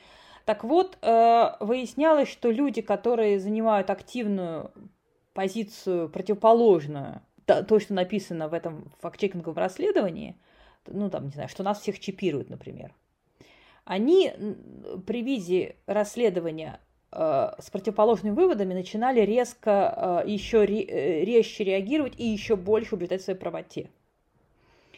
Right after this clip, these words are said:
Поэтому как прямое оружие борьбы это факт-чекинговый ресурс, э, плохо работает. Однако он работает в другом случае.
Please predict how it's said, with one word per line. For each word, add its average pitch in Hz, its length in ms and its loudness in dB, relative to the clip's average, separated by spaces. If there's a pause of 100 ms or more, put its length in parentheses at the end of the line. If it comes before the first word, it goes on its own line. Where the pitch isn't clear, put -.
(300)
Поэтому 269 300 2
как - 180 -4
прямое 277 540 6
оружие 202 680 2
борьбы 214 520 2
это - 600 -2
факт-чекинговый 233 720 -4
ресурс, 370 380 0 (360)
э, - 120 -12 (200)
плохо 285 340 0
работает. 220 680 -2 (600)
Однако 269 520 4
он 311 240 4
работает 269 720 2
в 190 140 -10
другом 233 420 2
случае. - 640 -14